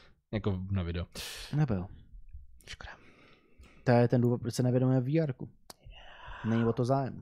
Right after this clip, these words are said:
Speaker 1: Yeah.
Speaker 2: Ale vypadá to zajímavě.
Speaker 1: Jo.
Speaker 2: Eh, každopádně, ehm,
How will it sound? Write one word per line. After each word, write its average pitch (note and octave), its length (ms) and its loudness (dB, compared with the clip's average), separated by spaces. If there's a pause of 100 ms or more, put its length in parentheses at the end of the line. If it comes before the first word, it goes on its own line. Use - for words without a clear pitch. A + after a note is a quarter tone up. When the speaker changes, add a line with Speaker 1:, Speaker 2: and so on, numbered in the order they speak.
Speaker 1:
Yeah. E2 440 -8 (2500)
Speaker 2:
Ale F3 160 10
vypadá D#3+ 220 8
to D3 80 8
zajímavě. A2+ 400 6 (340)
Speaker 1:
Jo. - 80 10 (520)
Speaker 2:
Eh, D3 180 10
každopádně, C#3+ 760 8
ehm, A2+ 680 0